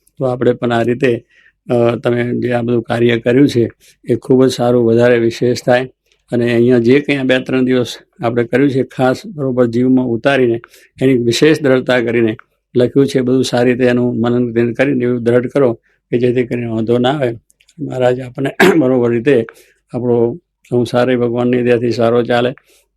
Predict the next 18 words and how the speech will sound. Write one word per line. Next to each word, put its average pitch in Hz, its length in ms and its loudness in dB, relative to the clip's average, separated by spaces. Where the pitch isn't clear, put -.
અને 123 120 0
આપણે 120 440 0
ભગવાનની 120 480 0
સેવા 123 360 2
પણ 123 200 -4
સારી 117 240 0
રીતે 117 220 -2
કરી 120 200 2
શકીએ 120 420 0
અને 131 160 0
બધાને 113 640 -2
આ 127 80 -2
રીતે 120 300 -2
કાર્ય 123 360 0
કરવાની 120 480 -2
અનુકૂળતા 131 560 -2
થઈ 127 180 0
જાય, 127 180 0